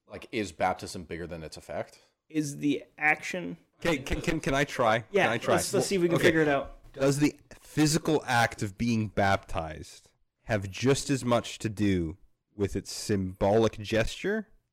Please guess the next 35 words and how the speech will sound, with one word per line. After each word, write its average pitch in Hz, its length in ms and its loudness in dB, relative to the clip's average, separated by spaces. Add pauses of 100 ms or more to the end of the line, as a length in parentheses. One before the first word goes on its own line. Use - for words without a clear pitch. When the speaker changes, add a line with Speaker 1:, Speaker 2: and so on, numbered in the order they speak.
Speaker 3:
in 214 140 2
its - 360 0 (280)
effect? - 500 -2 (420)
Is 104 80 -20
that 101 100 -2
what 127 160 -4
you're 135 100 -2 (120)
asking? 139 380 -2 (960)
Speaker 2:
I - 100 -20
thi-, - 140 -20
yeah, 156 260 -4
I - 40 -20
think 196 200 -12
so. - 300 -4
Speaker 3:
Okay. - 340 4
<laughs> - 1400 -4
Speaker 2:
Again, 156 180 2
Speaker 3:
No. 120 120 10
Speaker 2:
this 98 120 8
was 165 100 -2
posed 151 280 4
to 143 60 -4
me, 127 200 0
and 117 80 -4
I, 120 200 -2
I 120 60 -8
don't 120 180 -10
understand 113 480 -14
it. - 60 -20 (120)
Speaker 3:
My 127 140 2
answer 120 280 2
is 110 100 -4
no. 92 320 -4 (1800)
Speaker 1:
Uh, 95 220 2 (220)
I'm 101 400 -2